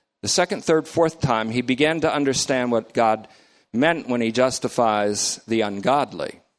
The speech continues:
And it was such an edifying, wonderful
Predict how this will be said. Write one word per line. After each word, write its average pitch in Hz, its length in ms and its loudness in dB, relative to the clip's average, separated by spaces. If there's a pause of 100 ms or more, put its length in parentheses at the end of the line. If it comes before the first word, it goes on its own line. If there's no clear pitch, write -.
(960)
And 117 80 -2
it 117 40 0
was 117 140 -2
such 175 220 0
an 127 140 0
edifying, 113 680 0
wonderful 107 680 -2